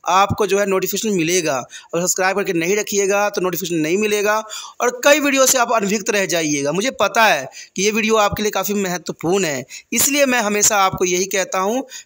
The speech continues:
कि सोचिए नहीं, चैनल को सब्सक्राइब करके अपने मोबाइल में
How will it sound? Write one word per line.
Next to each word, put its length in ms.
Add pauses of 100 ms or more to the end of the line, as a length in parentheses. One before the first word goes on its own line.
कि 80
सोचिए 760
नहीं, 240
चैनल 160
को 60
सब्सक्राइब 460
करके 260
अपने 140
मोबाइल 220
में 300